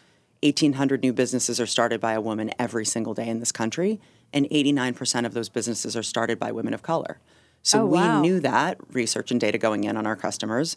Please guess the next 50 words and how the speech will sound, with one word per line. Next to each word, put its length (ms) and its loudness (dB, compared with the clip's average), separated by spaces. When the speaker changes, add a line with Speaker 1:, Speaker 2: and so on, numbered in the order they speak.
Speaker 2:
Yep. 300 2
Speaker 1:
So 160 4
when 120 2
I 60 2
was 120 0
hiring 380 2
my 120 2
team, 500 0
I 60 0
was 120 0
like, 220 0
"I 100 0
need 180 2
to 80 0
hire 420 0
people 240 -2
of 80 2
color." 400 -2
So 120 2
Speaker 2:
Right. 80 4
Speaker 1:
sixty 300 -4
percent 320 0
of 60 -4
our 100 2
founding 340 0
team 360 -2
is 140 2
people 260 0
of 80 -2
color, 340 0
Speaker 2:
Yeah. 220 2
Speaker 1:
are 100 2
people 240 -8
of 100 -4
color. 380 -4
Speaker 2:
Yeah. 240 2
Speaker 1:
And 140 4
Olivia 380 4
was 100 0
our 100 2
first. 440 0
And 180 2
so, 380 2
and 160 -4
she's 240 -2
a, 80 0
she's 240 -2
like 100 -2
a 60 2
wonderkind. 720 -2